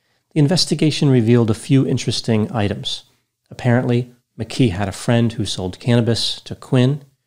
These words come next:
She, in turn, sold that cannabis to others. So,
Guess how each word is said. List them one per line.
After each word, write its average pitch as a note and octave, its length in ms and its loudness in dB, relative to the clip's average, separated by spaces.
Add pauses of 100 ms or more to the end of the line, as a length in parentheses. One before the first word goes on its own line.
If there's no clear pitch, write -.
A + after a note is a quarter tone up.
(400)
She, C3 280 2
in G#2+ 100 2
turn, B2+ 380 0
sold A2+ 240 -2
that G#2+ 180 -2
cannabis G2+ 640 -4 (140)
to A2 120 -4
others. - 560 -4 (640)
So, F#2+ 520 -4